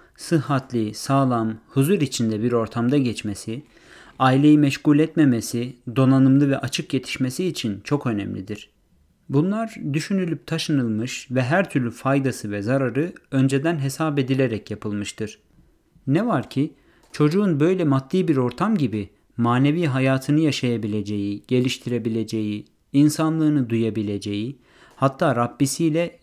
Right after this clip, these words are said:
gönül münasebetleri kurabileceği bir manevi ortama da ihtiyaç vardır.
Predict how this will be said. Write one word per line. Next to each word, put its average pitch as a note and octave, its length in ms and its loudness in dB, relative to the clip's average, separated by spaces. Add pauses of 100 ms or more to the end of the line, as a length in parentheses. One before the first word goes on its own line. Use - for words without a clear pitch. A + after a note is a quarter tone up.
gönül D3+ 260 4
münasebetleri C3+ 920 2
kurabileceği B2 840 0
bir D3 220 2
manevi B2+ 520 0
ortama C3 420 0
da B2 60 0
ihtiyaç G#2 540 -6
vardır. G2+ 440 -8